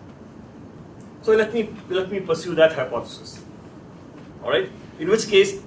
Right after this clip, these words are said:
you should explain to me what parallel lines are. All right? So what are parallel lines?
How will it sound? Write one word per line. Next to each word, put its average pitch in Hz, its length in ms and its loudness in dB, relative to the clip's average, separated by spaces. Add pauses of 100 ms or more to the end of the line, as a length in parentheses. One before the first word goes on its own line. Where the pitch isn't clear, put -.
you 165 100 -2
should 190 160 0
explain 180 440 0
to - 100 -6
me 147 300 -6 (1800)
what 170 220 -2
parallel 147 320 2
lines 120 260 0
are. - 160 -4 (600)
All 135 60 2
right? 214 200 2 (1040)
So 165 120 -2
what 180 200 2
are 214 100 0
parallel 139 320 4
lines? - 320 -10